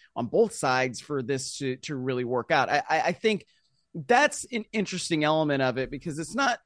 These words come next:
just, I, I think one other part of this to talk about here is once you get out of phase one and into phase two of the off-season program, that's when you can be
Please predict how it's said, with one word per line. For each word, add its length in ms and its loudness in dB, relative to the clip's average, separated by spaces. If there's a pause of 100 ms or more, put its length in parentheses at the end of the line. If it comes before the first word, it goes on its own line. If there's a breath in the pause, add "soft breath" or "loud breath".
just, 320 -2
I, 40 2
I 140 2
think 200 -2
one 200 2
other 220 4
part 320 0
of 80 2
this 220 -4
to 200 -4 (280)
talk 240 2
about 260 0
here 300 -4 (220 loud breath)
is 140 0
once 240 0
you 120 0
get 180 4
out 120 4
of 100 -4
phase 340 0
one 500 0
and 200 -4
into 200 -4
phase 480 -2
two 440 0
of 180 2
the 140 0
off-season 580 0
program, 360 -2
that's 180 -4
when 320 -4
you 140 -8
can 180 -6
be 240 -6